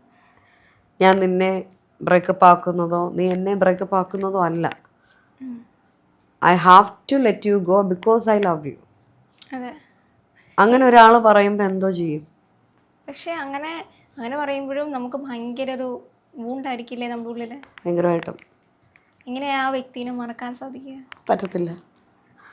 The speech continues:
Speaker 2: അപ്പൊ നമ്മൾ മറ്റൊരു ബന്ധത്തിലേക്ക് പോയാലും അവിടെ ഒരു ഹൺഡ്രഡ് പെർസെന്റേജ് നമുക്ക് നിൽക്കാൻ പറ്റില്ലല്ലോ.
Speaker 1: പറ്റത്തില്ല.
Speaker 2: ഒരാളെ നമ്മൾ ചതിച്ചിട്ട് പോവാണെങ്കിൽ പിന്നെയും
Speaker 1: ചതിച്ചു പോകുന്നതും
Speaker 2: അതെ.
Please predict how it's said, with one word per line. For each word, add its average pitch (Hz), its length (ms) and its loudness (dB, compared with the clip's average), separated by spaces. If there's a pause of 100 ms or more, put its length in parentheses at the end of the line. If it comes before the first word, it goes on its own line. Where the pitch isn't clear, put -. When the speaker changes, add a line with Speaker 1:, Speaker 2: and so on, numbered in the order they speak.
(840)
Speaker 2:
അപ്പൊ 254 160 -12
നമ്മൾ 285 220 -8
മറ്റൊരു 294 320 -8
ബന്ധത്തിലേക്ക് 269 540 -8
പോയാലും 254 560 -8
അവിടെ 233 200 -10
ഒരു 262 100 -8
ഹൺഡ്രഡ് 240 300 -12
പെർസെന്റേജ് 247 440 -12
നമുക്ക് 240 240 -14
നിൽക്കാൻ 233 280 -16
പറ്റില്ലല്ലോ. 254 440 -18 (140)
Speaker 1:
പറ്റത്തില്ല. 165 520 -8 (1200)
Speaker 2:
ഒരാളെ 254 300 -6
നമ്മൾ 285 240 -8
ചതിച്ചിട്ട് 254 500 -10
പോവാണെങ്കിൽ 285 580 -8 (140)
പിന്നെയും 262 540 -8
Speaker 1:
ചതിച്ചു 214 400 2
പോകുന്നതും 220 920 2
Speaker 2:
അതെ. 233 280 -16